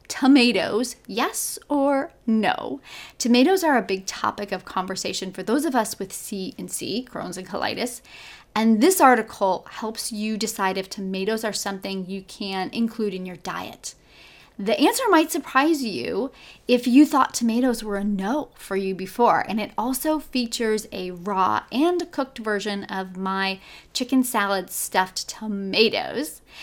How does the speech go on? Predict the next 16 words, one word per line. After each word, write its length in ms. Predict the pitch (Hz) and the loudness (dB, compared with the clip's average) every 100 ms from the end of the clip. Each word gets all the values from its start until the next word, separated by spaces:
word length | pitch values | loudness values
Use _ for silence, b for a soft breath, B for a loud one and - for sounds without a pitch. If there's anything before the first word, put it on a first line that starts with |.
| B - | B -2
I 120 | 214 | 2
already 280 | 247 302 359 | 4 6 6
mentioned 440 | 285 240 240 226 | 4 2 0 -2
to 120 | - | -2
you 120 | 202 190 | -4 -6
the 100 | 190 | -6
second 400 | - 202 196 - | -4 -4 -6 -4
article. 520 | 185 165 - 208 220 - | -4 -4 -6 -4 -4 0
This 280 | 190 247 320 | 4 6 6
one 200 | 269 226 | 4 4
just 220 | 202 - | -2 -6
came 260 | 208 185 | -6 -6
out. 320 | - 175 - - | -2 -2 -4 -6
It 240 | 202 - | -6 -4
is 200 | - 240 | -4 -4
titled, 480 | - - 196 196 190 | -4 -4 0 0 -4